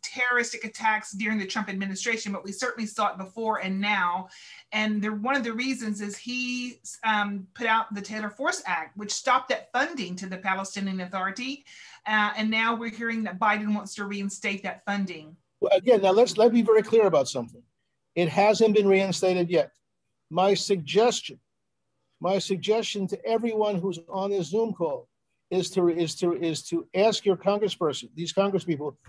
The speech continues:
Speaker 2: would they like to meet with, in this, in this case it's by Zoom,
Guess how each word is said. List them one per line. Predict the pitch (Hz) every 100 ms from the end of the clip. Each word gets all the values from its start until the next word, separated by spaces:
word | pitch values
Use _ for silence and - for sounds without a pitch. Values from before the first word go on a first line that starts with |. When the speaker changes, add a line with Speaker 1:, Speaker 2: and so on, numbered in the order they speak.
| - -
Speaker 2:
would | 165
they | 185
like | 180 202 190
to | 190
meet | 180 226 208
with, | 180 170 - _ _ _ _
in | 143 147
this, | 165 170
in | 190 175
this | 185
case | - 185 170
it's | 139
by | 156 143
Zoom, | 185 202 175 175